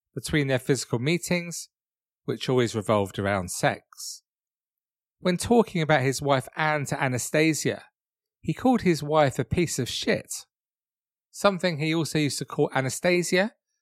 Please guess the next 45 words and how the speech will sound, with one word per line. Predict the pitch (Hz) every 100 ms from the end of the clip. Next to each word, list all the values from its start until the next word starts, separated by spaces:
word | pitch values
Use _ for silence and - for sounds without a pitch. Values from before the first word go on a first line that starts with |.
| _
when | 147
her | 131
behaviour | 131 107 139 131 123
didn't | 120 107
please | - 147 156
him. | - 107 107 _ _ _ _ _ _ _ _ _ _ _ _
Anastasia | 247 214 - 214 180 151
pulled | 120 160 139
him | 131
up | 185 -
on | 117
this | 107 92 -
as | 107
it | 135
wasn't | 151 113 101
nice, | 110 120 160 - - - _ _ _ _ _
but | - -
he | 170
used | 220 208
to | -
say | - 185
it | 151
was | 147
the | 156
drink, | 135 - 208 170 98 _ _ _ _ _ _
but | - - -
he | 175
used | 220 -
to | 185
call | -
me | 180 160
some | 170
nasty | 170 175 151 -
names | 156 160 147 143
as | 127
well. | 156 202 135 _ _ _ _ _ _ _ _ _ _ -
On | 185
that | 156 143
line, | 147 151 180 160 113
Anastasia | 117 123 123 - 147 147 123 135
continued | - 107 120 - 165 147 131
that | -
the | 131
Searle | - 165 151
family | 135 143 135 139 135 127